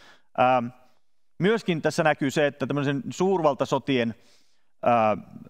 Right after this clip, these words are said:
ää, ikään kuin tappavuus on laskenut viimeisen sadan vuoden aikana. Ää, myöskin muussa tutkimuksessa on todettu, että tämmöisen suurvaltasotien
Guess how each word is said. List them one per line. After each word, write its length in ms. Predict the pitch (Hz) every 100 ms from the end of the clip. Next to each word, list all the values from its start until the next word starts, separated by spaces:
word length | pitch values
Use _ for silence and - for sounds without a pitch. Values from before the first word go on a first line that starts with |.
| -
ää, 320 | 110 110 104 104 - - _ _ _ -
ikään 280 | 117 123 110
kuin 140 | 101
tappavuus 800 | 160 170 - 151 135 127 - - - -
on 180 | 131 127
laskenut 480 | 135 127 - 107 -
viimeisen 360 | 120 113 107
sadan 260 | 104 110 104
vuoden 280 | 95 90 87
aikana. 360 | 85 82 87 - _ - _ _ _
Ää, 280 | - 123 120 113 - _ _ _
myöskin 500 | 175 226 - 165 117 _ - - _ _ _ -
muussa 300 | 165 185 131
tutkimuksessa 480 | 143 139 131 120
on 80 | 127
todettu, 280 | 135 127 127
että 80 | -
tämmöisen 280 | 135 131 123
suurvaltasotien 960 | 175 165 139 131 123 120 123 117